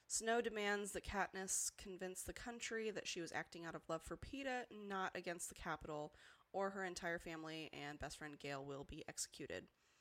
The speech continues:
Katniss reveals this threat to Cam-, uh, to Haymitch, but not to Peeta. The tour's first stop is District eleven, home of Katniss' Hunger Games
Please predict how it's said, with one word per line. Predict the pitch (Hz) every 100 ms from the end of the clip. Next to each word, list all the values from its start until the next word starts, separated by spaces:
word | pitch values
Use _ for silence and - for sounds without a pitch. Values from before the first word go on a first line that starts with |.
| - - -
Katniss | 185 165 170
reveals | 170 160 165 165 160 165
this | 160 160
threat | - 175 160
to | -
Cam-, | 175 180 160 _ -
uh, | 165 139 151
to | - 156 180
Haymitch, | 233 226 - -
but | -
not | 175 175 147
to | - 170 160 156
Peeta. | - 127 - - - _ _ - - - _ -
The | 190
tour's | - 233 240 233
first | - 240 -
stop | - 220 208 - -
is | 196 196 190 190 -
District | 190 - 202 -
eleven, | 185 170 165 139 139 165
home | 160 160 175 -
of | 147
Katniss' | - 185 - 160 -
Hunger | 180 180
Games | 180 165 131